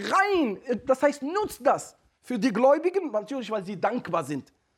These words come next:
Für die anderen, sie werden zur Rechenschaft gezogen, sie werden danach gefragt, warst du ein dankbarer Diener oder nicht?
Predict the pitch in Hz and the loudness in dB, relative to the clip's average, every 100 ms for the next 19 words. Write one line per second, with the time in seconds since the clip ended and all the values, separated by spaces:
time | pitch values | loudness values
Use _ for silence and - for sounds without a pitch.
0 | _ _ - 247 220 302 294 269 233 214 | _ _ -4 0 2 4 2 2 0 0
1 | 214 220 214 202 240 269 220 185 160 - | 0 0 -2 -4 -2 -4 -6 -8 -8 -10
2 | 185 - 214 165 147 151 156 156 156 156 | -10 -6 -4 -4 -6 -2 -2 -2 -2 0
3 | 180 - 190 - 262 208 - _ _ - | 0 -4 -12 -2 0 0 -4 _ _ -4
4 | 170 226 - 202 196 165 220 - 208 196 | -2 -2 0 0 0 2 0 2 0 2
5 | 180 233 311 262 214 190 147 | 0 0 -2 0 0 -2 -4